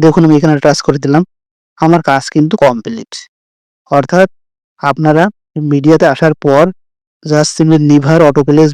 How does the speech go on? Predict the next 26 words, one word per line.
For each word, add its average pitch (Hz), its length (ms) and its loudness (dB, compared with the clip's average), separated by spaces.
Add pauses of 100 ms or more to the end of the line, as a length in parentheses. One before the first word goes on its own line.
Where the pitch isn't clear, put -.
video, 143 260 2 (480)
এই 160 200 2
অপশনটা 170 340 0
কিন্তু 185 200 0
আপনারা 214 180 0 (240)
এনেবল 147 300 4
করে 120 200 -2
দিবেন, 113 220 -2
অর্থাৎ 175 240 -2
চালু 151 260 2
করে 113 180 0
দিবেন। 107 180 -6 (640)
এবার 170 220 6
দেখুন, 165 200 4
আমি 160 100 4
একটু 147 140 -2
ব্যাকে 143 160 0 (100)
আসতেছি, 156 340 -6 (600)
ব্যাকে 139 200 -2 (100)
আসলাম, 135 260 -4 (600)
Facebook-এর 135 440 -4
ব্যাকে 127 260 -2
আসলাম, 131 260 -6 (680)
একটু - 120 -8 (100)
রিফ্রেশ 143 300 -2 (100)
করতেছি। 151 420 -4